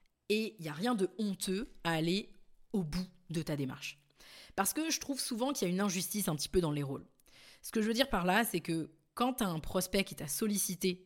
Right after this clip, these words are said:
ou qui a répondu à l'une de tes sollicitations, c'est qu'a priori, il était quand même un minimum ouvert à cet échange. La moindre des choses, et des deux côtés, c'est d'aller au bout de la démarche,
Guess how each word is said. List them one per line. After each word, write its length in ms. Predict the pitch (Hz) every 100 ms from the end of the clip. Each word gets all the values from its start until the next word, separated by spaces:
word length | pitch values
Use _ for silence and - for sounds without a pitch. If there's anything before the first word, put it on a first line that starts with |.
| -
ou 60 | 160
qui 160 | -
a 60 | 147
répondu 440 | 190 - 202 190
à 80 | 151
l'une 240 | 156 220
de 100 | 180
tes 120 | 160 151
sollicitations, 680 | 165 151 147 143 139 - - _ - - -
c'est 160 | -
qu'a 200 | 185 311
priori, 460 | - 226 202 160 - - - _ -
il 160 | 170
était 220 | 160 160 226
quand 160 | 147
même 200 | 143 165 143
un 140 | 147 147 160
minimum 420 | 208 196 190 196
ouvert 260 | 170 180
à 80 | 165
cet 200 | 151 156
échange. 400 | 160 - 135 - - - - - - - -
La 100 | 147
moindre 220 | 220 277
des 100 | 233
choses, 400 | - 160 226 151 - _ _ -
et 100 | 175
des 120 | 143
deux 100 | 151
côtés, 400 | 247 160 156 - - _ _ _ -
c'est 140 | -
d'aller 200 | 165 175
au 100 | 202
bout 220 | 160 156 170
de 80 |
la 100 | 147
démarche, 440 | 135 120 - -